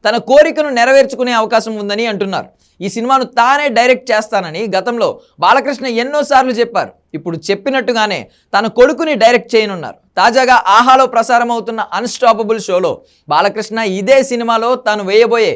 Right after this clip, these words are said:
వేషానికి సంబంధించి లుక్ క్లారిటీ ఇచ్చారంటూ కామెంట్స్ వస్తున్నాయి. ఆయన ఈ సినిమాలో కీ రోల్ ప్లే చేస్తున్నారని, అలాగే మరో స్టార్ హీరో కూడా ఈ సినిమాలో ఉంటారని టాలీవుడ్ సర్కిల్స్లో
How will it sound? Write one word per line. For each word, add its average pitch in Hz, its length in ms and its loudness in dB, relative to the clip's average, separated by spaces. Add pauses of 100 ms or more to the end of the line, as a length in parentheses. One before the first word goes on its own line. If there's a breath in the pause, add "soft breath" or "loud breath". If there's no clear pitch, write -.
(340 soft breath)
వేషానికి 269 540 0
సంబంధించి 226 520 -4 (180)
లుక్ 240 300 -6
క్లారిటీ 226 420 2
ఇచ్చారంటూ 175 460 -4 (380 soft breath)
కామెంట్స్ 175 340 -4
వస్తున్నాయి. - 340 -16 (240)
ఆయన 247 160 2 (100)
ఈ 302 40 -4 (120)
సినిమాలో 254 400 0 (240)
కీ 285 100 -2 (100)
రోల్ 311 200 2
ప్లే 262 120 2 (120)
చేస్తున్నారని, 233 580 -2 (180)
అలాగే 208 260 2 (340 soft breath)
మరో 247 180 6 (100)
స్టార్ 262 340 4
హీరో 254 200 2 (100)
కూడా 233 140 4 (140)
ఈ 220 120 -6
సినిమాలో 214 400 -2
ఉంటారని 185 420 -2 (380)
టాలీవుడ్ 262 440 2
సర్కిల్స్లో 220 480 -4